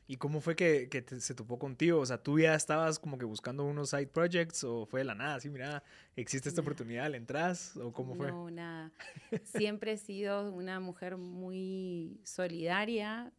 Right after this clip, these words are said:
Speaker 2: Tengo muchísimas causas en las que me involucro, en las que, eh, apoyo, me gusta,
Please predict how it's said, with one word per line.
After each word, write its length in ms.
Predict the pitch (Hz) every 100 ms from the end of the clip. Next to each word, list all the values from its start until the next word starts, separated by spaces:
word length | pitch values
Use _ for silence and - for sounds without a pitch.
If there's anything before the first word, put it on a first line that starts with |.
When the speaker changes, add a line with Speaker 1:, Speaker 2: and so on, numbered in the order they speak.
| -
Speaker 2:
Tengo 260 | 170 175
muchísimas 600 | 180 175 180 175 185 180
causas 600 | - 170 175 175 180 185 180
en 140 | 165
las 160 | 147 147
que 400 | - 151 147 147 - - -
me 80 | 175
involucro, 1040 | 165 156 165 208 202 - 180 180 180 180
en 140 | 170 156
las 140 | 156
que, 420 | - 160 151 151 - - _ -
eh, 180 | - -
apoyo, 840 | 170 - - 190 190 180 180 165 165
me 160 | 165
gusta, 600 | 165 151 - 185 180 180